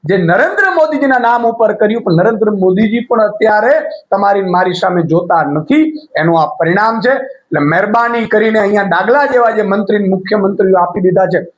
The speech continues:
પપેટ જેને કાંઈ ખબર પડતી નથી, માત્ર આઈ એ એસ કે આઈ પી એસ અધિકારી કે એના મામું રમી જાય છે, એવા લોકોના હાથમાં રાજ્ય છે. એટલે તમારે મરવું પડે છે.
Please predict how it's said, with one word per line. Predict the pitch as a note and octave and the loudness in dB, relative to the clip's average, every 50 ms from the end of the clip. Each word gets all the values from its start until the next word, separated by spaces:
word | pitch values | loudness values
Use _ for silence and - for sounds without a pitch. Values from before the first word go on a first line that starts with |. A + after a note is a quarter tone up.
| _ _ _ _ - | _ _ _ _ -2
પપેટ | C4 D4 - G4+ G4+ F#4 E4 C#4 | -2 -2 0 0 -2 -2 -2 -2
જેને | A#3+ A#3 A3 G3+ | -2 0 0 0
કાંઈ | G#3 G#3 G3 | 0 -2 -2
ખબર | F3 - - - - G4+ G4+ F4+ F4 | -2 -4 -4 -2 0 0 0 0 0
પડતી | C#4 B3+ A#3 B3+ A3 F#3+ | -2 -4 -4 -2 0 0
નથી, | F3+ F#3 F#3 F#3+ F#3+ F#3 F#3+ F#3+ - - _ - | 2 2 2 2 0 0 -2 -4 -8 -10 _ -2
માત્ર | E3+ G3 G#3 B3 - - B3+ | 0 0 0 0 0 0 0
આઈ | B3+ A#3 A#3+ B3 B3 | 0 2 0 0 2
એ | C4 B3 | 2 2
એસ | A#3+ B3 - | 2 0 0
કે | A#3+ | 0
આઈ | A3+ G#3 G#3+ G#3 | 0 0 0 -2
પી | - A#3 | 0 0
એસ | A3 G#3 F3 F#3+ | 0 0 2 0
અધિકારી | F3 F3 G#3+ G#3 A3 G#3 G3 G3 F3 D#3+ | 0 0 0 0 0 0 0 0 -2 0
કે | - A#3 A#3+ - - - - - - - | 2 2 2 2 0 -2 -4 -4 -2 -2
એના | - F#3 F3+ | 0 0 0
મામું | D#3+ D#3+ D#3+ F#3+ G#3+ G#3+ G3 | 0 0 0 0 0 0 0
રમી | E3+ E3 E3 A3+ E4 F#4 | 2 2 2 2 2 2
જાય | F#4 F4 D#4 C4 | 2 2 0 0
છે, | G3 - G3+ D#3 - - - - _ _ _ - - | -2 -2 -4 -4 -4 -6 -12 -18 _ _ _ -4 0
એવા | G3+ G#3+ A3+ A3+ A3+ A3 G#3+ G#3 | 0 2 2 2 2 2 2 0
લોકોના | F#3+ F3+ F3 F#3 F#3 F#3+ - G3 G3 F#3+ | 0 0 0 -2 0 0 0 0 2 2
હાથમાં | F#3 F3 D#3+ E3 F3+ F#3 F3+ F#3 F#3+ F#3+ F3+ F3 D#3+ | 2 2 2 2 0 0 -2 -2 -2 0 0 0 0
રાજ્ય | D#3+ D#3+ E3 F3+ F3+ F3 F3+ G3 F#3+ | 0 0 0 -2 0 0 0 0 0
છે. | F#3+ - A#3+ C#4 C#4 C#4 - - - - - | 2 2 2 2 2 0 -4 -10 -8 -6 -4
એટલે | F3 F3 F3 | -2 -2 -2
તમારે | E3 E3+ E3+ E3+ F3 E3+ E3+ D#3+ | -2 -2 -2 0 0 0 0 -2
મરવું | D3 C#3 C3+ C#3+ D#3 F3+ G3 G3+ A3+ A#3 - | -2 -2 -2 0 0 0 0 0 0 0 0
પડે | - A3+ A#3 A#3+ | 0 0 2 2
છે. | - C#4 C#4+ | 2 2 0